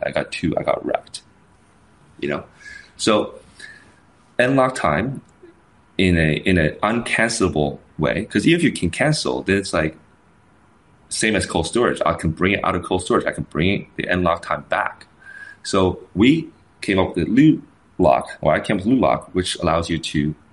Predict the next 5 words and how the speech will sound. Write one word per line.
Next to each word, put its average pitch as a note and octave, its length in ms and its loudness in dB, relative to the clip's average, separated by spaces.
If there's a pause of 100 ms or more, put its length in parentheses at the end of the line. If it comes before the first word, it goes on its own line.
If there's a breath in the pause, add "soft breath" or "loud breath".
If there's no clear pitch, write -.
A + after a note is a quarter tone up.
(260)
lock A#2 240 2
your D2+ 100 0
coins C2+ 520 -4 (360)
without G#2 360 -2
canceling. - 460 -6